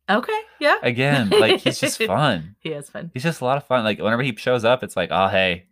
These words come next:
Speaker 1: Yeah.
Speaker 2: there he is.
Speaker 1: Right.
Speaker 2: This is great."
Speaker 1: <laughs>
Speaker 2: It's a party. And then he's gone. He's also not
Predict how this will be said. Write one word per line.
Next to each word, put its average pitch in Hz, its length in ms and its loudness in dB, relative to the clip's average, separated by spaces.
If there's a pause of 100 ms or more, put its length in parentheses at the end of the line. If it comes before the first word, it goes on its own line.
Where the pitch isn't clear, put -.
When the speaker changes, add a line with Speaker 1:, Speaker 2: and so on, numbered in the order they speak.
(140)
Speaker 1:
Yeah. 80 180 -12
Speaker 2:
there 101 280 4
he 92 100 0
is. 87 300 -2
Speaker 1:
Right. 131 360 -8
Speaker 2:
This 98 160 -8
is 95 100 -8
great." 90 400 0
Speaker 1:
<laughs> - 40 -20 (320)
Speaker 2:
It's 208 80 0
a - 40 -16
party. 202 400 0 (420)
And 107 100 -4
then 135 100 2
he's 170 120 -2
gone. 175 140 2
He's 156 120 0
also - 200 0
not 95 100 -4